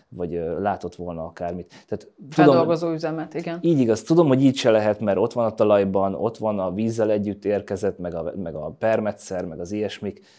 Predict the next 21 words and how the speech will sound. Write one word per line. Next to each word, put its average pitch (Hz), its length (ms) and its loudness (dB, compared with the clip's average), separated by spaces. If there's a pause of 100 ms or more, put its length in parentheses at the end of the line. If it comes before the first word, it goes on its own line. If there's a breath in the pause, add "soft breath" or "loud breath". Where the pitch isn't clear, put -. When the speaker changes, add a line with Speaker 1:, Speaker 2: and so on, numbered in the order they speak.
(160 soft breath)
Speaker 1:
Tehát 110 180 0
de 185 340 4 (1800 loud breath)
ezt - 240 -4
leszámítva 123 500 0
csak 123 260 4
alapanyagot 92 600 -2
fogsz 92 200 -10
megtalálni 90 540 -8
a 80 60 -8
lakásomban, 82 680 -14
és - 140 -18
akkor - 220 -12
én 87 100 -8
abból 90 240 -8
el 87 80 -6
fogom 82 320 -14
készíteni - 540 -14
az 85 140 -12
ételt 92 500 -12 (360)
minden 78 360 -12
nap. 76 240 -18